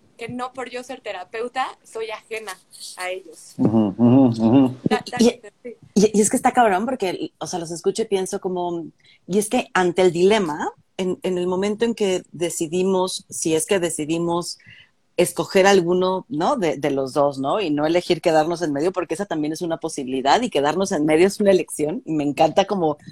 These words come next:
Speaker 3: recordármelo. Em, ca-, cada elección que hagamos, quedarnos en medio, o sea, seguir en el dilema sin elegir,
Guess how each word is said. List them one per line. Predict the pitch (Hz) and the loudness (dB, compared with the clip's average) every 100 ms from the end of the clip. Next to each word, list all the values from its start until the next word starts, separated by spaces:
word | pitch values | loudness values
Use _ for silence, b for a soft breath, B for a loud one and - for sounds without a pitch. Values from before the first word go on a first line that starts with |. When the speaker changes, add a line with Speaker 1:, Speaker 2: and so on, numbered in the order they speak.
| B | B
Speaker 3:
recordármelo. | - 180 - 160 151 180 196 175 175 190 - _ _ _ _ _ | -2 -2 2 2 4 4 4 0 -2 -4 -8 _ _ _ _ _
Em, | 196 190 185 180 185 180 175 156 _ _ _ _ _ _ _ _ _ _ _ _ - | -4 -2 0 -2 -2 -6 -10 -14 _ _ _ _ _ _ _ _ _ _ _ _ -12
ca-, | - - | -10 -8
cada | 208 214 269 | -8 -4 -2
elección | 240 196 - - 202 196 202 | 0 -2 -4 -6 -4 -4 -2
que | |
hagamos, | 202 165 170 220 330 - | -4 -4 -6 -6 -6 -6
quedarnos | 196 175 180 208 214 | -2 -2 -2 -4 -6
en | 170 | -6
medio, | 165 165 160 | -6 -6 -8
o | |
sea, | 160 | -10
seguir | 156 165 180 | -8 0 0
en | 202 | 2
el | 196 170 | 0 0
dilema | 156 165 170 | -2 -2 -4
sin | - 180 | -6 -8
elegir, | 151 143 - 175 180 180 185 175 | -8 -8 2 6 8 8 8 8